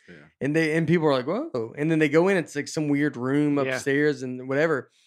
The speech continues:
Speaker 2: So they would always, they say, I mean, they honestly say Burr is on the show. And Burr was in, like, New York this before the pandemic and, uh, went up there and was like, "Can I get on?" And they were like, "I, I mean, who are, you know, who are you?"
Speaker 1: <laughs>
Speaker 2: And he's like, "I mean, it's,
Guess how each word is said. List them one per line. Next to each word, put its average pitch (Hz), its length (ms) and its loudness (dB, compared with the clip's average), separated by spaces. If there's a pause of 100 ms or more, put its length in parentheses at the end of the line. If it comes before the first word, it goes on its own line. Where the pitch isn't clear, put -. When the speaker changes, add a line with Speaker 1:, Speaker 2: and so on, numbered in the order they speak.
(220)
Speaker 2:
So - 140 -6
they 180 120 6
would 196 120 6
always, 170 340 4
they 156 200 0
say, 214 220 2
I 185 140 -4
mean, 202 80 6
they 220 140 6
honestly 220 440 2
say 214 240 2
Burr 185 320 4
is 160 100 -4
on 170 140 -2
the 147 60 0
show. 170 380 -6 (380)
And 135 160 -4
Burr 196 220 6
was 185 160 -4
in, 175 440 -6
like, 165 160 0
New 156 120 0
York 208 420 2 (140)
this 160 180 -8
before 151 540 -2
the 147 80 -10
pandemic 165 560 -2 (420)
and, 151 320 0
uh, 156 340 2
went 170 180 4
up 190 180 0
there 156 160 4
and 147 60 0
was 131 100 -6
like, 139 140 -4
"Can 156 100 -2
I 160 100 2
get 147 200 0
on?" 151 420 -2 (400)
And 139 160 -2
they 143 120 2
were 139 120 0
like, 127 400 0 (180)
"I, - 240 -14
I - 20 -4
mean, 147 220 0
who 143 220 0
are, 135 200 -2
you 135 180 -8
know, 117 200 -2
who 147 360 0
are 160 160 4
you?" 113 340 -8
Speaker 1:
<laughs> - 40 -20 (500)
Speaker 2:
And 135 140 -2
he's 135 180 -2
like, 127 240 -2
"I 135 80 -6
mean, 135 160 -2
it's, 117 140 -12